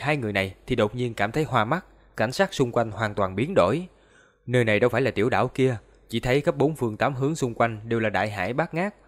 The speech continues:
đồng thời cũng có một cổ áp lực thật lớn hướng đến hắn. Là trận pháp! Nét mặt già nua của Cố trưởng lão hiện lên sắc mặt trịnh trọng. Tuy hắn có chút giật mình,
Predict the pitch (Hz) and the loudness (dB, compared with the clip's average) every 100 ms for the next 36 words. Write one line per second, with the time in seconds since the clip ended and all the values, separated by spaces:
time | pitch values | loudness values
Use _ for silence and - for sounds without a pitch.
0 | _ _ 120 117 110 110 104 120 143 127 | _ _ 0 0 2 0 2 0 -2 -2
1 | - 95 - - 107 - 101 110 120 156 | 0 2 2 0 -4 -4 -6 0 0 0
2 | 185 131 127 143 139 131 170 196 _ _ | -4 -2 0 0 0 0 -4 -8 _ _
3 | _ _ - 110 101 107 - 196 - - | _ _ 0 2 4 4 4 2 2 -20
4 | _ _ _ _ _ _ - _ _ _ | _ _ _ _ _ _ -20 _ _ _
5 | _ _ _ - 170 160 107 120 104 110 | _ _ _ -4 0 0 0 2 2 2
6 | 117 135 143 151 110 123 92 139 113 95 | 0 0 2 2 0 0 0 0 -2 -2
7 | 107 104 185 139 92 - 95 98 87 98 | -2 -2 -4 -6 -6 -6 -4 -2 -4 -4
8 | - _ _ _ - 117 117 131 175 190 | -14 _ _ _ 0 0 0 -4 -2 -2
9 | 131 98 107 104 | 0 -2 0 -2